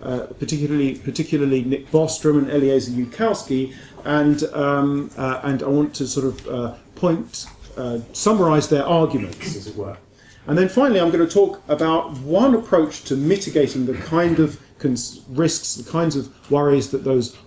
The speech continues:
authors have, which is basically to make artificial intelligence not only human level, if we are able to do that at some time in the future,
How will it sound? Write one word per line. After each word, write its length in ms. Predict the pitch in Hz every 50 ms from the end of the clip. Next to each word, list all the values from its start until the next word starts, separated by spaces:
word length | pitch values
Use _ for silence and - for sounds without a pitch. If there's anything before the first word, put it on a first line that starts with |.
| -
authors 420 | 147 147 143 143 139 120 - - -
have, 340 | - 196 131 110 117 117 - - - - -
which 160 | - 202 -
is 80 | 220 -
basically 480 | - 247 254 233 - - - - 156 147
to 100 | - 147
make 360 | 147 160 165 165 165 - - - - - - -
artificial 440 | - 160 160 - 170 165 160 - 160
intelligence 640 | 156 151 147 151 151 147 143 143 143 139 139 - -
not 160 | 156 190 208 214
only 400 | 202 196 185 175 160 139 - - - _ _ _ _ -
human 420 | - - 196 196 185 160 143 135
level, 460 | 151 196 202 - 117 104 117 147 147 -
if 180 | 156 131 - 135
we 100 | 127 131
are 220 | 147 175 160 143
able 180 | 135 120 120 113
to 120 | - -
do 120 | - 127
that 160 | 117 117 117 -
at 100 | - -
some 200 | - 131 120 113
time 220 | 117 117 113 113
in 60 | 107
the 80 | 107 107
future, 480 | - 131 123 117 - 143 139 135 135